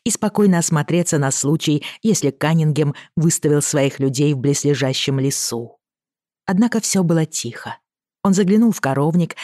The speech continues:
чтобы проверить стадо, остановился у свинарни и пересчитал хрюкающие силуэты на соломе.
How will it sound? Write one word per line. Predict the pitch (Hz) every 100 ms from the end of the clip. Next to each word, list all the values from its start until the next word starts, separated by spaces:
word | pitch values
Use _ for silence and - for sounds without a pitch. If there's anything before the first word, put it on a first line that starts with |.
| -
чтобы | - 165
проверить | 156 160 151 151 151
стадо, | - - 147 143 135 127 _ _ _
остановился | 196 202 196 202 233 -
у | 151
свинарни | - 139 143 190 175 175 170 - -
и |
пересчитал | 214 220 214 233 226 226
хрюкающие | - 208 196 202 196 - 185
силуэты | 170 180 165 151 139 131 139
на | 135
соломе. | - 131 131 131 131 131